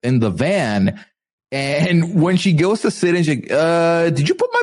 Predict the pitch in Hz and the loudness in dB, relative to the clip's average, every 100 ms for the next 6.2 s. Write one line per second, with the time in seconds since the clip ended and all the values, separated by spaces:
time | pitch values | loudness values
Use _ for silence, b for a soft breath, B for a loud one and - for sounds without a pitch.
0 | 453 370 349 - 277 269 220 233 240 240 | 0 0 0 0 -2 0 -2 -2 -2 0
1 | 240 226 233 - 233 202 - 123 120 135 | -2 0 -2 -2 -2 0 0 0 2 0
2 | 139 208 147 170 226 233 226 240 233 190 | 0 2 2 2 0 0 2 0 0 0
3 | 170 180 185 - - - - 214 285 277 | 0 2 2 0 -4 -4 -4 -2 0 0
4 | 269 269 202 240 - 285 262 254 254 220 | 0 0 0 -2 0 -2 0 0 0 0
5 | - 190 220 220 180 147 127 - 127 117 | -2 -4 -2 0 0 0 0 0 0 0
6 | 110 | -2